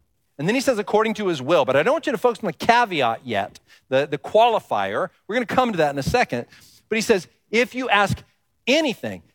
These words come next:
not just some things, "I might answer, you know, I might not."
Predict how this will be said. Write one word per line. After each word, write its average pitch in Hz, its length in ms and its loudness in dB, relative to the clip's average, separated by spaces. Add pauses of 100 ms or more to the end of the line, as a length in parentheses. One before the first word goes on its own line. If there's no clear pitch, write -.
not 233 140 2
just 240 260 -8
some 240 300 0
things, 226 340 -2
"I 156 120 0
might 226 340 0
answer, 220 800 -2 (240)
you 170 80 -2
know, 170 100 4
I 160 80 0
might 139 220 0
not." 220 680 2